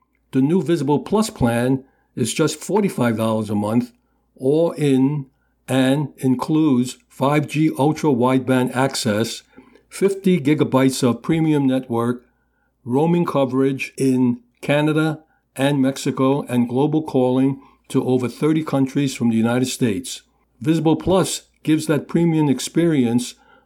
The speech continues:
on Verizon's network at some of the lowest rates available in the industry for unlimited data.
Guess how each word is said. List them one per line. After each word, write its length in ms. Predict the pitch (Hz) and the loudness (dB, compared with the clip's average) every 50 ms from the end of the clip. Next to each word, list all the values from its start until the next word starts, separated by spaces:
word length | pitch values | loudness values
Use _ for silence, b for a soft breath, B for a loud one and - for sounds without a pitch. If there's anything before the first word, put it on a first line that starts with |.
| b b | b b
on 220 | - 117 123 123 113 | -4 -2 0 0 2
Verizon's 580 | 123 123 120 127 139 151 151 127 135 123 - | 2 2 2 2 2 2 0 0 0 -2 0
network 580 | 117 117 110 110 - 120 120 120 127 127 127 b b b b b b _ | 0 -2 -2 -2 -2 -2 -2 0 0 -2 -4 b b b b b b _
at 140 | - 127 123 | -6 -6 -6
some 240 | - - 170 165 160 | -2 -2 0 0 0
of 100 | 143 113 | 0 0
the 100 | 120 117 | -2 -2
lowest 380 | 110 117 135 156 160 151 - - | 0 0 0 0 0 -2 -2 0
rates 280 | 123 131 147 135 - 139 | 0 2 2 2 0 0
available 420 | 120 120 123 131 135 131 139 143 | 0 2 2 2 2 2 0 0
in 120 | 131 123 | 2 2
the 140 | 120 117 123 | 2 2 4
industry 460 | 123 135 139 127 131 - - 117 117 | 4 4 2 0 -2 -2 -2 0 0
for 280 | 120 120 - 123 120 - | 0 0 0 0 0 0
unlimited 460 | - 120 117 113 117 120 123 127 139 113 | 0 0 2 2 2 2 0 0 0 0
data. 460 | 123 123 120 113 104 95 90 85 | 0 0 0 0 -2 -6 -10 -14